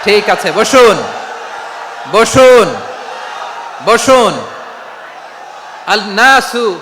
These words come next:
মাআদিন, মানুষ হচ্ছে খনি, এই খনির যত্ন নিতে হবে। আ, আমার মা বাবা যারা এসেছেন, আপনার ছেলে মেয়ের যত্ন নেন। আপনার ছেলের মধ্যে যে কি পটেনশিয়াল আপনি জানেন না।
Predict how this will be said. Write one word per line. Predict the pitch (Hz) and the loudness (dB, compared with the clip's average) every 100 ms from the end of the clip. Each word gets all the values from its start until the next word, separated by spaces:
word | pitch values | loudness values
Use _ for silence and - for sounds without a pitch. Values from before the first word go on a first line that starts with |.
| 151 | -4
মাআদিন, | 175 170 196 170 160 | -2 0 -2 -2 -8
মানুষ | 143 185 208 - | -8 -8 -8 -10
হচ্ছে | - 202 | -10 -10
খনি, | - 180 135 104 - - - - - - | -8 -6 -8 -12 -16 -20 -20 -20 -16 -8
এই | 170 | -6
খনির | 185 190 202 190 | -4 -4 -4 -2
যত্ন | 196 196 208 | -2 -2 -4
নিতে | 202 170 | -6 -4
হবে। | 151 123 98 - - - - | -4 -4 -8 -14 -20 -20 -14
আ, | 123 127 120 107 101 - - - - - - - - - - - - - | -6 -4 -4 -6 -10 -16 -20 -20 -20 -20 -20 -20 -20 -20 -20 -20 -18 -8
আমার | 180 208 214 185 - - - - - - - - - - - - - - - - - - - | -4 0 0 -2 -10 -18 -20 -20 -20 -20 -20 -20 -20 -20 -20 -20 -20 -18 -20 -20 -20 -20 -6
মা | 196 220 | 0 2
বাবা | 226 247 254 | 2 2 2
যারা | 233 220 | 2 2
এসেছেন, | 214 220 208 208 151 | 0 -2 -4 -4 -2
আপনার | 151 208 190 | -4 -6 -6
ছেলে | 214 202 | -4 -2
মেয়ের | 202 202 | 0 0
যত্ন | 180 196 208 202 | 0 0 -2 -4
নেন। | 190 120 - - - - - - - | -2 -4 -10 -20 -20 -20 -20 -20 -6
আপনার | 160 - 220 214 | -6 -2 -4 -2
ছেলের | 214 214 214 | -2 0 -2
মধ্যে | 208 220 | -2 -2
যে | 226 | -4
কি | 233 233 | -4 -2
পটেনশিয়াল | 220 214 226 226 240 196 | 0 0 0 -2 0 0
আপনি | 190 208 185 | 0 -4 0
জানেন | 180 185 202 | 0 0 -4
না। | 180 131 | -6 -6